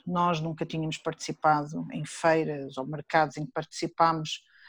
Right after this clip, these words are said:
na, na Feira do Empreendedorismo Feminino das Mulheres à Obra,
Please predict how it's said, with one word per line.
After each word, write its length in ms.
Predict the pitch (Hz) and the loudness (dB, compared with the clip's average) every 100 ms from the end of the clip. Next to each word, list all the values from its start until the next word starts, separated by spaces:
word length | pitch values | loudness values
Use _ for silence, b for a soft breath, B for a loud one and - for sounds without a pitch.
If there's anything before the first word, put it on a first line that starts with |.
| b b _ | b b _
na, 540 | 175 170 156 151 151 156 | 2 4 2 0 0 -2
na 120 | 156 | -2
Feira 300 | - 165 160 | 0 2 2
do 100 | 165 | 0
Empreendedorismo 640 | 156 165 160 160 156 160 | -2 -2 -2 -2 -2 -6
Feminino 540 | - - 156 156 151 | -8 -4 -2 0 0
das 180 | 147 151 | -2 -2
Mulheres 280 | 156 151 143 | -2 -2 4
à 100 | 165 | 6
Obra, 420 | 175 175 170 185 | 8 8 6 2